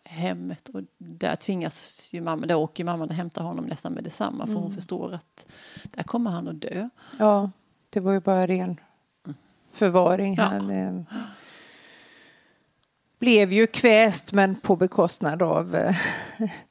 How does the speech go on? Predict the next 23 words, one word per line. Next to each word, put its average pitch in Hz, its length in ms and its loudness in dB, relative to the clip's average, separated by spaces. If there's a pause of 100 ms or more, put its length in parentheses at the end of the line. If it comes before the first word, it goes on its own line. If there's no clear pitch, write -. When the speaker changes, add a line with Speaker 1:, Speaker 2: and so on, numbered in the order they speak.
(320)
Speaker 2:
eh, 196 240 -6
människovärdighet, 165 1160 2
Speaker 1:
Mm. 185 140 -2
Speaker 2:
kan 190 120 -2
man - 140 -8
väl - 100 -10
säga. - 420 -6 (120)
Det 196 60 -6 (100)
var, 196 140 -6
det 196 80 -2
var 190 120 -4
ingen 196 220 -6
bra 190 220 -6
lösning. 185 500 -10 (100)
Speaker 1:
Nej. 202 200 -4 (260)
Speaker 2:
Nej, 214 140 0
men 208 140 0
det 208 120 2
är 202 40 2
en 196 100 -2
fantastiskt - 680 -6
bra 214 200 -4
bok. - 460 -12